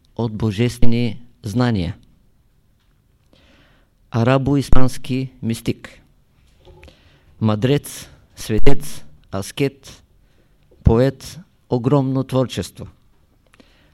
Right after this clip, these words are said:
Осемстотин петдесет и шест творби, оцелели около петстотин и петдесет. Във всякакви области на знанието, мъдрост на всякакви нива. <clears throat>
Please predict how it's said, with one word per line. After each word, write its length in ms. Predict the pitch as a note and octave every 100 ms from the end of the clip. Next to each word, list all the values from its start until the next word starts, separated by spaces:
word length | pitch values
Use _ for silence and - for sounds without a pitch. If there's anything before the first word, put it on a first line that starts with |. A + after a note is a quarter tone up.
| _ _ _
Осемстотин 800 | A#2+ C#3 - C#3+ - C#3+ C#3+ C3+
петдесет 400 | C3 A2 A2 B2+
и 80 | A#2
шест 540 | - B2+ - - - - _ _
творби, 280 | - A#2 A2 _ - - -
оцелели 760 | C3+ C3+ A2+ A2 B2 B2 C3+ C3 - - - - _ _
около 380 | B2 - A2 A#2
петстотин 760 | A#2 A2 - - G#2+ - G#2+ A2 - _ -
и 40 |
петдесет. 420 | - G#2 F#2 - - _ _ _ _ _ _ _ _ _ _ _ _ _ _ _ _ _ _ _ _ _ _ _ -
Във 160 | A#2+
всякакви 500 | - D3+ D3+ D3+ C#3+
области 420 | C#3 C3 C#3 -
на 160 | C#3 C3
знанието, 560 | B2+ B2+ G#2+ F#2 F2 D#2+ G2+
мъдрост 500 | C3 C3 A2+ B2+ A#2+
на 140 | A2+
всякакви 540 | A2+ C3+ C3+ B2 B2
нива. 320 | A#2 A2+ G#2 F2 _ _ _ _
<clears throat> 80 | -